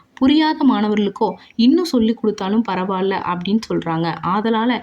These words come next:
எனக்கு இதுல ஒருவித சலிப்பு ஏற்குது. பேசாம இந்த வேலையை விட்டுட்டு வேற வேலைக்கு போயிடலாமா அப்படின்னு கூட நினைக்கிறேன்" அப்படின்னு சொல்றாங்க. "அப்படியெல்லாம் சொல்லாத.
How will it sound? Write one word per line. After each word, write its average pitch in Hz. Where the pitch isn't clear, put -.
எனக்கு 220
இதுல 208
ஒருவித 190
சலிப்பு 240
ஏற்குது. 180
பேசாம 294
இந்த 226
வேலையை 214
விட்டுட்டு 208
வேற 208
வேலைக்கு 214
போயிடலாமா 185
அப்படின்னு 180
கூட 202
நினைக்கிறேன்" 170
அப்படின்னு 220
சொல்றாங்க. 165
"அப்படியெல்லாம் 202
சொல்லாத. 185